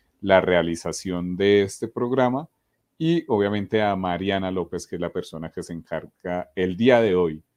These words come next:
eh, como control master ahí detrás de bambalinas, que, que siempre hace posible que estos programas lleguen hasta sus casas.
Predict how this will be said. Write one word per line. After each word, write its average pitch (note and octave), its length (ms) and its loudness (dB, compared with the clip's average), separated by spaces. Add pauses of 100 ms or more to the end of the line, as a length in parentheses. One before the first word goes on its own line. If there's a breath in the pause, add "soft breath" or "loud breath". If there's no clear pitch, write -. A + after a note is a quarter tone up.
(480)
eh, E2+ 760 0
como F2 180 -6
control F2+ 380 -4
master G2+ 360 -2
ahí F2 100 -2
detrás G2 400 -2
de G2+ 80 -2
bambalinas, G#2 640 -4
que, F#2 480 -6
que E2+ 120 -8
siempre F2 320 -4
hace F2+ 140 -4
posible F2+ 540 -2 (340 soft breath)
que A2+ 120 4
estos G#2+ 260 -2
programas F2+ 480 -4
lleguen F#2 440 -4
hasta G2 600 -2
sus - 380 -8
casas. - 520 -14